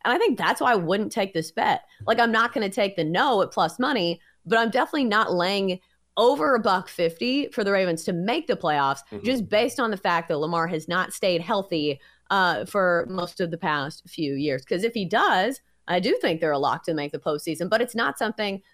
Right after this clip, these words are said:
Speaker 1: that I'm willing to bet on. One would think, since he just signed that big deal, but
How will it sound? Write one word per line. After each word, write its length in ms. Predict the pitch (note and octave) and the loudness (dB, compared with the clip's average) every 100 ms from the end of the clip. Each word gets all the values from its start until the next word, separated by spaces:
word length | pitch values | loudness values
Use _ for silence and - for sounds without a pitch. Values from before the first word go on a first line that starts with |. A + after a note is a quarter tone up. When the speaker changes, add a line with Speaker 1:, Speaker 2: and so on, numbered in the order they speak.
| - | -2
Speaker 1:
that 100 | G3+ | 0
I'm 140 | G3+ | 2
willing 320 | F3 F3 E3 | 2 0 0
to 340 | E3 D#3 D3+ G#2 | -2 -2 -2 -2
bet 180 | D#3+ D3 | -2 -2
on. 300 | B2+ A2+ C#3 | -2 -6 -6
One 160 | F#3+ G4 | -2 2
would 160 | A4 G#3+ | 2 0
think, 260 | F3 C3+ A2+ | -2 -2 -4
since 220 | D#3+ D3+ | -10 -8
he 80 | D#3 | -6
just 180 | D#3+ | -6
signed 240 | - D#3 D#3+ | -2 -2 -2
that 140 | C#3+ | -4
big 180 | C#3 C3 | -6 -4
deal, 280 | G3+ D3+ C3 | 0 0 -2
but 280 | A#2+ B2+ | -2 -4